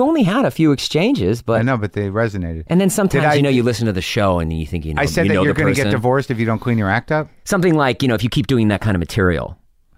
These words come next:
Speaker 2: Oh, was that, I bet you that was it. Was it that, that dumb, that dumb party show that used to be upstairs downtown?
Speaker 1: Oh, yeah, I bombed there.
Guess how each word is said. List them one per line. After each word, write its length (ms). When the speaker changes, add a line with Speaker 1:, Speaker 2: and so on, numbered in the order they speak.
Speaker 2:
Oh, 80
was 160
that, 160
I 80
bet 240
you 80
that 200
was 180
it. 100
Was 160
it 100
that, 200
that 180
dumb, 240
that 280
dumb 180
party 320
show 400
that 80
used 160
to 40
be 60
upstairs 440
downtown? 600
Speaker 1:
Oh, 80
yeah, 200
I 60
bombed 340
there. 240